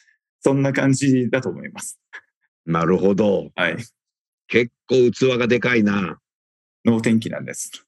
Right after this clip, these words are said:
Speaker 2: 能天気なの？能天気の人しかグローバル人事部長できないのかな？
Speaker 1: <laughs> そんなことないと思いますけど、はい。
Speaker 2: じゃあ、ここまでの話で、工藤さん、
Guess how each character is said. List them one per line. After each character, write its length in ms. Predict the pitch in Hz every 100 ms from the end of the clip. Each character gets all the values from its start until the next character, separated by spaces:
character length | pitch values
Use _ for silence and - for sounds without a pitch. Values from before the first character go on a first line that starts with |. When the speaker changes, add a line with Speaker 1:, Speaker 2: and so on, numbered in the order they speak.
| _ _ _ _ 101
Speaker 2:
能 220 | 131 147
天 200 | 127 113
気 140 | 90
な 100 | 76
の？ 140 | 71 233 - _ _ _ _ _ _
能 240 | 107 170 208
天 260 | 220 220
気 300 | - 160 135
の 100 | 127
人 200 | 117 -
し 100 | 123
か 280 | - 117 110
グ 120 | 104
ロ 120 | 143 156
ー 20 |
バ 120 | 156
ル 80 | 151
人 180 | 151 147
事 120 | 156
部 100 | -
長 160 | 113
で 100 | 101 104
き 100 | 131
な 100 | 101
い 60 |
の 80 | 82
か 120 | 76
な？ 220 | 78 71 -
Speaker 1:
<laughs> 40 |
そ 120 | - 165
ん 20 |
な 80 | 196
こ 80 |
と 80 | -
な 80 | 107
い 60 | -
と 80 | -
思 80 |
い 20 | 87
ま 60 |
す 80 | -
け 80 | -
ど、 60 |
は 180 | - 87
い。 160 | 95 - _ _ _ -
Speaker 2:
じ 80 | 165
ゃ 120 | 165
あ、 60 |
こ 140 | 165 156
こ 140 | 185
ま 120 | 208 196
で 120 | 185
の 100 | 160
話 500 | 147 147 143 - 151
で、 320 | 143 135 127
工 320 | - 175 185
藤 100 | 156
さ 240 | 160 139 127
ん、 180 | 131